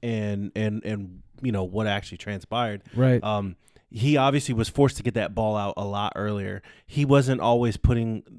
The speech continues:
Speaker 1: the ball, like, on the money.
Speaker 2: No, he was
Speaker 1: But
Speaker 2: not.
Speaker 1: these are N F L receivers. Um,
Speaker 2: Your job is to catch the
Speaker 1: you
Speaker 2: ball.
Speaker 1: gotta help him.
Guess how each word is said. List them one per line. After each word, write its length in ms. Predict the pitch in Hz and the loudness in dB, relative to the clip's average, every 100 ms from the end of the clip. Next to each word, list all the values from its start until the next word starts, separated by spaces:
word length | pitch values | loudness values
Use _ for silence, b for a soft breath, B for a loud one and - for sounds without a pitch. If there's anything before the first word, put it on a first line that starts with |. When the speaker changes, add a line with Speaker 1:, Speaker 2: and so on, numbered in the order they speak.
| 101 | -20
Speaker 1:
the 140 | 98 104 | -8 -6
ball, 500 | 90 104 104 107 101 | -2 -2 -2 -4 -6
like, 220 | 98 98 - | -8 -8 -6
on 240 | 107 107 | -4 -2
the 60 | 98 | -2
money. 380 | 101 110 120 - | -2 -2 -4 -2
Speaker 2:
No, 140 | 143 147 | 2 6
he 100 | 147 | 6
was 180 | 156 | 6
Speaker 1:
But 60 | 147 | 4
Speaker 2:
not. 200 | 139 120 - - | 2 -2 -8 -2
Speaker 1:
these 240 | 127 139 | 0 2
are 140 | 127 - | 0 -2
N 140 | 123 | -2
F 180 | 131 - | -2 0
L 180 | 123 117 | 0 0
receivers. 800 | 110 - 123 120 98 95 92 - - - | -2 -4 -4 -2 -2 -6 -10 -18 -12 -6
Um, 500 | 107 104 98 98 98 | -4 -4 -6 -8 -6
Speaker 2:
Your 100 | 123 | -2
job 220 | 123 120 | 0 0
is 60 | 113 | 0
to 60 | 120 | -2
catch 180 | 123 110 | -4 0
the 80 | |
Speaker 1:
you 60 | 131 | 4
Speaker 2:
ball. 60 | 131 | 6
Speaker 1:
gotta 240 | 135 127 | 6 4
help 260 | 95 117 110 | 2 2 2
him. 340 | 107 95 95 | 0 -4 -8